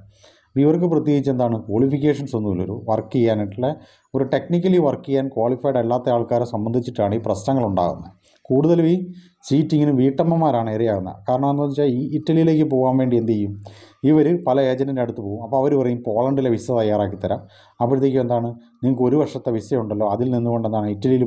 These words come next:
പോയി വർക്ക് ചെയ്യാം, എന്നിട്ട് എന്ത് ചെയ്യാം ഈ പോളണ്ടിലെ വിസ പുതുക്കിയെടുക്കാം. അങ്ങനെ പല പല മോഹന വാഗ്ദാനങ്ങൾ നൽകിയിട്ടൊക്കെയാണ് ഇവർ ഈ വിസയ്ക്ക് എടുക്കുന്നത്. അപ്പോൾ ആദ്യം തന്നെ ഒരു ഓഫർ ലെറ്റർ എന്ന് പറഞ്ഞൊരു സംഭവം വരും. ഓഫർ ലെറ്റർ, ഓഫർ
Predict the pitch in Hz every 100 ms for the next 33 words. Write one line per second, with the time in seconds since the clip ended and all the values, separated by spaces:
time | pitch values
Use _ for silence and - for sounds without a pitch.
0 | 117 110 104 95 - 131 107 104 104 -
1 | - _ 117 131 139 135 127 117 113 113
2 | - _ 123 127 120 135 143 131 117 135
3 | 117 117 135 139 120 120 110 127 147 147
4 | 156 165 147 139 147 156 139 135 143 151
5 | 143 135 123 123 123 120 110 135 - -
6 | _ - 139 151 196 185 - _ _ 165
7 | 165 160 185 175 - - _ - 160 135
8 | 120 - 160 151 175 190 180 170 160 151
9 | 156 190 190 185 185 180 139 135 123 113
10 | 110 98 90 90 110 113 117 101 - 82
11 | - - 107 104